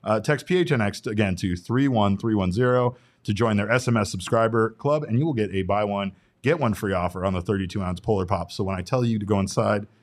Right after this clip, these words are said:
and get a Polar Pop, there you got buy one, get one free.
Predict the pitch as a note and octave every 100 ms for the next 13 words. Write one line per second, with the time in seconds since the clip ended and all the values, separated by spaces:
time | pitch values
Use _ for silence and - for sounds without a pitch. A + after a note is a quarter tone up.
0 | _ - F#2+ C3+ C3 C#3 B2+ B2 A#2 A2
1 | - A#2+ G#2 F#2+ G2+ F#2 F2 G2 F#2+ F2+
2 | F#2 F2 G2 F2+